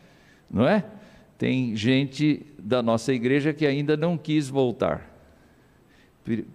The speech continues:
preferiu ficar lá na terra estranha do YouTube. Não é? É, isso é perigoso.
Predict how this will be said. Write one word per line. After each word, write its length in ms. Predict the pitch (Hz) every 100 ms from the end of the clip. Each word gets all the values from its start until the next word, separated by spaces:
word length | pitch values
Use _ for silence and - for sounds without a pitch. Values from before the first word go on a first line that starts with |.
| -
preferiu 500 | 135 127 131 131 151
ficar 460 | 156 147 123 127
lá 200 | 120 120
na 140 | 131 131
terra 360 | - 123 113
estranha 760 | 123 - 117 117 131 131 135 - -
do 260 | 98 127
YouTube. 680 | 131 135 131 120 92 85 78 - - - - - - - - - - - - - - - _ -
Não 200 | 98 110
é? 280 | 151 208 - - - - _ _ _ -
É, 260 | 95 101 95
isso 240 | 117 113
é 40 | 147
perigoso. 680 | 151 165 131 120 101 82